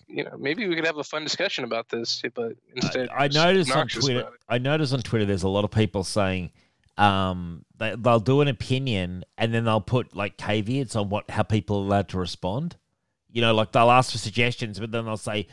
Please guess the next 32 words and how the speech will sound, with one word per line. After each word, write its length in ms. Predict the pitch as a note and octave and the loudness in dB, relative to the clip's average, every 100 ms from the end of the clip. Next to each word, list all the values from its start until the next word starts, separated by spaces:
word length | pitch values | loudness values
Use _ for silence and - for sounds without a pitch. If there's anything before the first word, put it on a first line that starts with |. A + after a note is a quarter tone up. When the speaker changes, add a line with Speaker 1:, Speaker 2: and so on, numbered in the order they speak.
| - - | -12 -2
Speaker 2:
"But 180 | D#3 | -2
no," 380 | C#3+ C#3+ C#3 C3 | 2 2 4 4
and 140 | B2 A#2 | 2 0
they'll 240 | A2+ A2+ | -2 -2
list 260 | A#2+ A#2+ - | -2 -4 -6
things. 300 | D3+ E3+ D3 | -6 -4 -4
And 80 | E3 | -4
I'm 140 | F#3 | -4
like, 220 | F#3+ F3+ | -6 -6
"You 60 | G#3+ | -2
know 140 | A3+ | 0
what? 320 | G3+ G#3 G3 - _ _ _ | 2 0 0 -6 _ _ _
You 80 | D#3 | -4
take 260 | E3 F#3 G#3+ | -2 0 0
all 80 | |
the 100 | G#3+ | -2
fun 200 | - G3+ | -2 0
out 120 | E3+ D3 | 2 0
of 60 | |
the 80 | B2 | 0
game 240 | A#2 B2 | 0 -2
and 80 | B2+ | -2
you 60 | A2+ | -2
start 240 | - A#2+ | -2 -2
trying 140 | A#2+ A2 | -4 -6
to 60 | |
dictate 500 | F2+ G#2+ - A2 A2+ | -8 -12 -8 -8 -8
what 180 | F2 E2 | -10 -12
the 80 | G#2 | -12
responses 560 | F#2+ - G2+ - F#2 | -10 -8 -8 -10 -12
will 80 | F#2 | -10
be." 340 | E2+ E2 C#2+ | -10 -10 -12